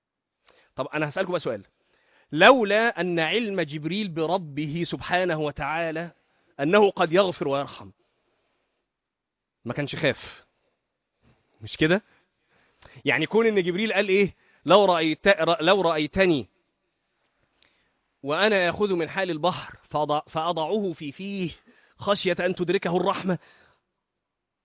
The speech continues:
ده معناه إن جبريل عليه السلام يعرف من رحمة الله عز وجل إنها ممكن تدرك فرعون. آه،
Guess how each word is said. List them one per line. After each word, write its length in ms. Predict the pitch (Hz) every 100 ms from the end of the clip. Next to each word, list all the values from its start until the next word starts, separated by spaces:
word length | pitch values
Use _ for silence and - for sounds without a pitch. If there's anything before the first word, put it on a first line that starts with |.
| _ _ _ _ _ _ _ _ _ _
ده 120 | 139 185
معناه 260 | 170 196
إن 160 | 185 160
جبريل 500 | 156 160 196 190 135
عليه 160 | 139
السلام 320 | 170 - 175 170
يعرف 520 | 190 160 160 180 180 175 180 - 139
من 200 | 139 139
رحمة 340 | 135 147 180
الله 340 | 160 143 180 165
عز 180 | 151 147
وجل 200 | 175 180
إنها 200 | 175 170
ممكن 400 | 196 - 175 170 _ _ _ _ _ _ _ _ _ _ _
تدرك 260 | 185 190 175
فرعون. 300 | 175 180 202
آه، 300 | 180 180